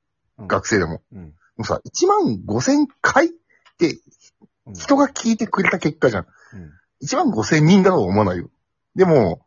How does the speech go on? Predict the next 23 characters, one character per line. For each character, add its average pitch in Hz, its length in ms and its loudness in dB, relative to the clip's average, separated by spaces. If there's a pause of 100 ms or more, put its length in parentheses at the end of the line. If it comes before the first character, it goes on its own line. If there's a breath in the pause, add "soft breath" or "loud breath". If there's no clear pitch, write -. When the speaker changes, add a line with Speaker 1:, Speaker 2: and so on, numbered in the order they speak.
(140)
Speaker 1:
う 104 40 -20
ん。 82 160 -20 (380)
Speaker 2:
一 - 220 -4
万 277 200 2
五 170 140 -4
千 240 220 0
回 - 260 2
数 339 360 0
誰 196 240 2
か 107 120 -6
が 92 240 -2 (880)
聞 123 160 -4
い - 40 -2
て 113 80 -2
く 104 100 -2
れ 98 100 -2
た 104 120 -2
と 101 100 -4
思 90 200 0
う 82 40 -6
と - 120 -14
さ、 87 200 -2
そ 269 420 0